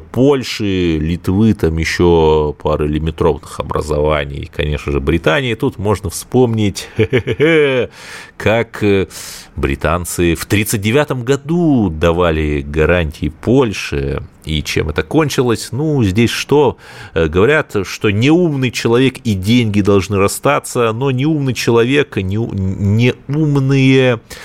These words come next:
политические элиты и суверенитет, и часть их территории должны расстаться. Я переиначу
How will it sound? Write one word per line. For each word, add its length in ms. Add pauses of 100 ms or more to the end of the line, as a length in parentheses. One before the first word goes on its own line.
(200)
политические 720
элиты 640
и 240
суверенитет, 1200
и 80
часть 360
их 100
территории 640
должны 380
расстаться. 580
Я 200
переиначу 840